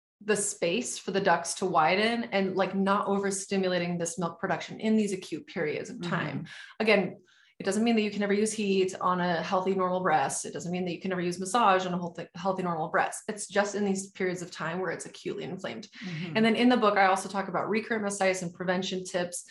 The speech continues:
Speaker 1: It's huge. I mean, it's really, really comprehensive simply because of my own experiences. And then now using this new information too, I'm, it's, I'm really excited about it because I think that it's gonna help a lot of people. It's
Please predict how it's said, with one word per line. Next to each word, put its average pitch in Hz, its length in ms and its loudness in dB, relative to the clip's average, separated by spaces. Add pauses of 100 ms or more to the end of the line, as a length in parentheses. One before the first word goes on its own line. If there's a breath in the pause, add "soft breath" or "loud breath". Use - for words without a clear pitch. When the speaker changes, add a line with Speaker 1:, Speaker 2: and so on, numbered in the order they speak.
(420 loud breath)
Speaker 1:
It's 208 140 -2
huge. 208 440 4
I 190 80 4
mean, 202 120 4
it's 202 180 0
really, 214 260 4
really 196 180 4
comprehensive 190 720 -2
simply 196 300 0
because 180 380 -2
of 180 80 -4
my 170 160 -2
own 170 320 -4
experiences. 269 1000 -4
And 180 160 0
then 175 340 -2 (360 loud breath)
now 180 160 4
using 190 340 2
this 175 160 -2
new 185 100 -2
information 175 520 -4
too, 175 240 -2
I'm, 175 340 -2
it's, - 460 -4
I'm 202 160 2
really 233 420 4 (240 loud breath)
excited 190 380 2
about 175 220 4
it 170 60 0
because 180 240 -4
I 185 120 0
think 185 180 -2
that 180 100 0
it's 175 120 -6
gonna 175 160 -4
help 170 160 -4
a 170 40 -4
lot 175 140 2
of 175 80 -6
people. 170 320 0
It's - 480 -4